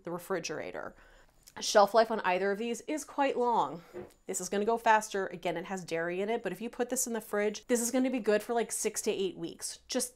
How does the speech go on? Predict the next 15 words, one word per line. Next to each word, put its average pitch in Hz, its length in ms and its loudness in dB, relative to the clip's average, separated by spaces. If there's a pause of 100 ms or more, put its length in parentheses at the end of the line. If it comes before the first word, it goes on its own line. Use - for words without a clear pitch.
like, 214 220 0
smell 320 460 4
it. 147 200 -4
If 208 120 -6
it 196 100 -4
smells 311 360 2
funky, 190 320 -4
don't 175 200 -4
drink 233 240 -4
it. - 180 -8
Like, 175 200 -2
use 262 180 -2
your - 80 -10
head. - 340 -4 (400)
But 185 300 8